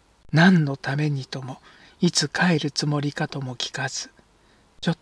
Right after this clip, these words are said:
と出かけてくるとでも言われたかのように、持ってゆく衣類や旅支度の相談を始めた。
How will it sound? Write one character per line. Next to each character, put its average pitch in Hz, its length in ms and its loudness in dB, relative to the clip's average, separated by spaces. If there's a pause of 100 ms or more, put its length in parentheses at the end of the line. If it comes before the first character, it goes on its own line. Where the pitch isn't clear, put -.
(100)
と 139 140 -4
出 143 160 0
か 160 160 2
け 160 140 -2
て 156 160 0
く 170 160 2
る 156 100 0
と 139 140 -6
で 143 100 -4
も 143 120 -4
言 139 160 -4
わ 156 80 2
れ 156 100 -2
た 151 160 -2
か 147 140 -4
の 131 120 -6
よ 127 220 -8
う 123 40 -12
に、 123 200 -12 (540)
持 151 100 4
っ - 40 0
て - 200 -2
ゆ 143 160 0
く 151 240 -4
衣 185 200 -10
類 139 220 0
や 123 180 -10 (320)
旅 160 240 4
支 147 200 -2
度 143 260 -8
の 139 140 -4
相 151 240 2
談 143 260 -2
を 135 80 -4
始 - 360 -4
め 127 120 -8
た。 - 180 -12